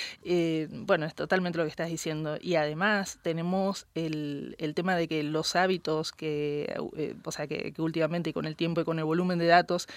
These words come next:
va armando un perfil de audiencia mucho más exigente en cuanto a la estética y en cuanto, porque todos, eh, entre que manejamos multidispositivos, entre que los dispositivos nos ponen cosas preciosas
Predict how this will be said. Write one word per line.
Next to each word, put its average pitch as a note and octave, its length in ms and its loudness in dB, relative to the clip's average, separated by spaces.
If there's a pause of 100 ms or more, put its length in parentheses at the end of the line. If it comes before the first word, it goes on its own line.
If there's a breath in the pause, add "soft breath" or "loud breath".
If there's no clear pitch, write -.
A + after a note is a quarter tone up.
(380 loud breath)
va A3 100 10
armando G3 320 6
un G3+ 80 0
perfil F#3+ 400 2
de G3 60 10
audiencia F#3+ 640 6
mucho F3+ 480 4
más F#3+ 340 2 (220 loud breath)
exigente G3 840 2
en E3 100 -4
cuanto E3 260 2
a - 20 2
la D3 60 -2
estética G3+ 640 0
y D#3+ 80 -4
en D#3+ 80 -2
cuanto, D#3 320 -2
porque D#3+ 200 0
todos, G#3+ 360 4 (400 loud breath)
eh, D#3 200 0
entre E3 280 0
que E3 260 2
manejamos E3+ 520 4
multidispositivos, F#3 960 0
entre E3+ 260 2
que E3 80 0
los E3+ 120 2
dispositivos F3 500 0
nos G#3 100 2
ponen F#3+ 240 2
cosas F3+ 260 2
preciosas F#3+ 800 0